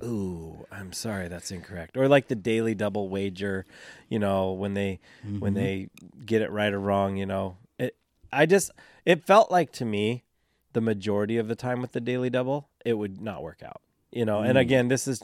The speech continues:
Speaker 1: <laughs> you're, like, probably going, "No, it
Speaker 2: Mm.
Speaker 1: works fine," you know.
Speaker 2: Yeah,
Speaker 1: But
Speaker 2: yeah.
Speaker 1: I just, I feel like maybe it's me and I'm kinda secretly rooting, like,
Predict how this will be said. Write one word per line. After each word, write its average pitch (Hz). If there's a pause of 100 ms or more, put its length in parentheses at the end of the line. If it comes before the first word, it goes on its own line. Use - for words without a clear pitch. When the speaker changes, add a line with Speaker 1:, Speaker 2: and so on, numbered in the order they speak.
Speaker 1:
<laughs> -
you're, 156
like, 117
probably 120
going, 113
"No, 285
it -
Speaker 2:
Mm. -
Speaker 1:
works 180
fine," 147
you 98
know. 117
Speaker 2:
Yeah, -
Speaker 1:
But 127 (120)
Speaker 2:
yeah. 104
Speaker 1:
I 220
just, 208 (360)
I 160
feel 185
like 151 (560)
maybe 190
it's 165
me 123
and 107
I'm 101
kinda 107
secretly 101
rooting, 98
like, 92